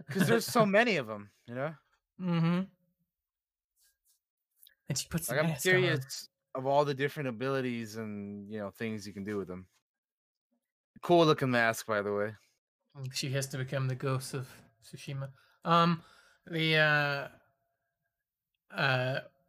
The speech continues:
Speaker 2: this part intrigues me 'cause, like, it, it, it, that monster reaches up and grabs that little old lady and then turns her into, like, this giant monster thing. Um, so that's pretty interesting. Uh, but yeah,
Speaker 1: I
Speaker 2: that's
Speaker 1: also like that she
Speaker 2: Ken-,
Speaker 1: can turn
Speaker 2: Kena.
Speaker 1: her,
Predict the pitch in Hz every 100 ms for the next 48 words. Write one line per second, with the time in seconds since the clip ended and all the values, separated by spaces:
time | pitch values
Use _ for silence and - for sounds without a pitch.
0 | - 180 - 262 247 220 226 226 254 247
1 | 269 277 - 175 160 165 156 156 151 165
2 | 160 170 156 156 156 147 156 160 185 -
3 | 185 156 170 170 165 170 139 143 151 160
4 | 160 160 165 160 160 160 170 180 151 147
5 | 180 165 160 156 156 160 156 147 143 143
6 | 135 147 139 143 139 165 - 131 127 123
7 | - _ _ _ _ _ _ _ 160 135
8 | 131 131 131 131 - 147 175 160 135 123
9 | 127 131 139 139 - _ _ - 131 131
10 | 135 - - _ _ _ _ _ _ _
11 | _ _ _ 539 _ _ _ _ _ _
12 | _ _ - 135 185 170 135 160 - 202
13 | 165 160 156 - 147 139 - 190 151 151
14 | 151 139 135 123